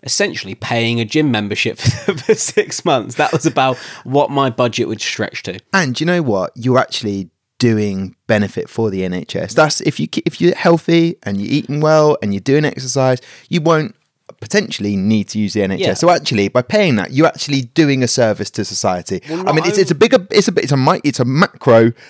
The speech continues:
Speaker 2: look at it, but well done. Big up
Speaker 1: Well,
Speaker 2: yourself.
Speaker 1: not only have I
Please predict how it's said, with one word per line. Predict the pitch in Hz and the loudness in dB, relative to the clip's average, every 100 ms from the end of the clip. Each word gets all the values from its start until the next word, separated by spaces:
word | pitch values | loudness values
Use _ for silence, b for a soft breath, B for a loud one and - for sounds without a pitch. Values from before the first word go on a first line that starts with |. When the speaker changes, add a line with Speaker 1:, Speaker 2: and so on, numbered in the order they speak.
| B | B
Speaker 2:
look | 156 156 110 | 2 2 2
at | |
it, | 98 - b b | 2 2 b b
but | - 117 | -4 2
well | 156 151 | 4 4
done. | 131 107 90 _ - | 4 2 -2 _ 0
Big | 160 | 4
up | 156 | 4
Speaker 1:
Well, | - | 2
Speaker 2:
yourself. | - 202 | 2 2
Speaker 1:
not | 214 | 4
only | 208 190 131 107 | 2 2 2 2
have | 113 113 | 0 2
I | 113 113 | 2 0